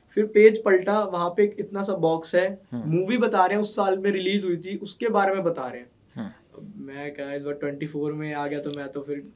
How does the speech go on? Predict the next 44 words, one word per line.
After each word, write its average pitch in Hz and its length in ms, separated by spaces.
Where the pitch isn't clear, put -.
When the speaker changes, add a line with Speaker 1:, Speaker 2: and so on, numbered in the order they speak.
Speaker 1:
कोई 185 100
mnemonics 196 720
नहीं 202 120
है, 185 80
mnemonic 180 340
कुछ 208 220
भी 254 120
नहीं 247 100
है 208 60
इसको 190 140
याद 151 200
करने 139 240
का। 123 240
Speaker 2:
हम्म। 113 260
Speaker 1:
बहुत 175 160
मुश्किल 214 300
से 214 140
याद 170 240
करी 147 200
मैंने, 143 300
but - 180
फिर 147 100
कर 143 220
ली 139 140
मैंने, 143 260
वो 151 180
भी 175 140
याद 151 200
कर 151 160
रखी 147 260
है 151 60
डेट, 151 400
कौन 156 220
सी 156 100
कब 151 200
रिलीज 147 360
हुई 143 140
है, 143 140
इस - 220
साल 147 200
ना 143 140
आ 135 40
जाती 131 240
तो। 131 180